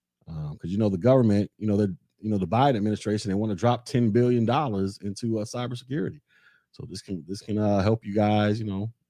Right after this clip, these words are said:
transition into that path as well. You know, if you decide to go to a tech school or, or go to a traditional four-year institution, you know, this, this might be, uh, this might be, uh, the thing for you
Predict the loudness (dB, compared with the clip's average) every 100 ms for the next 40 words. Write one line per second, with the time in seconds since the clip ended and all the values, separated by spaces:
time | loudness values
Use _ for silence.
0 | _ -4 2 4 2 2 0 0 2 2
1 | 2 2 2 0 -4 -2 -2 -2 -6 -12
2 | _ _ _ _ _ -10 -4 -2 -2 -4
3 | -6 -2 0 2 2 0 -2 0 0 0
4 | -2 2 4 4 4 4 2 0 -4 -6
5 | -12 _ _ _ _ _ _ _ _ _
6 | _ _ _ _ _ -8 -8 -6 -4 -2
7 | -2 -6 -6 0 2 2 0 0 2 4
8 | 4 2 2 0 -2 -2 0 0 0 -2
9 | -4 _ _ _ _ _ _ _ _ _
10 | _ _ _ _ -6 -4 -2 -2 2 4
11 | 4 4 6 6 6 4 2 0 2 2
12 | 4 2 0 2 2 2 0 0 -2